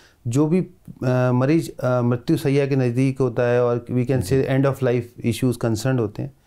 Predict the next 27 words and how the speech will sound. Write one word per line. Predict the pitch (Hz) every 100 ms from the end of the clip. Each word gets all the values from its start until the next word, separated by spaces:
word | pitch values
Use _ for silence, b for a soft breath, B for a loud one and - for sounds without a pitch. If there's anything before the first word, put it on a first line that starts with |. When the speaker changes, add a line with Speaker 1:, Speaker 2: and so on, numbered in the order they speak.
| b
Speaker 2:
हम्म। | 92 82 85 _ -
Speaker 1:
तो | 127 - -
इतने, | 117 143
जितने | 127 127 160 165
भी | 165
मरीज | 131 135 135
होते | 127 135
हैं, | 127
उनका, | 120 127
जिनका | 120 123 120 120 110 104 b b b
बर्थडे | 110 123 120 135
है, | 117 117 117
we | 113
celebrate | 123 135 127 135 127 127
their, | 113 113 113 113 - 95
Speaker 2:
अच्छा। | 113 -
Speaker 1:
उनकी | 120 135
एनिवर्सरी | 127 123 127 123 - 139 123
है, | 120 117
जो | 113 160
भी | 170
छोटे-छोटे | 170 151 147 143
फंक्शंस | 143 127 120 156 143
होते | 131 104 117
हैं, | 127 123 110
Speaker 2:
हम्म। | 101 85
Speaker 1:
तो | 131 127 -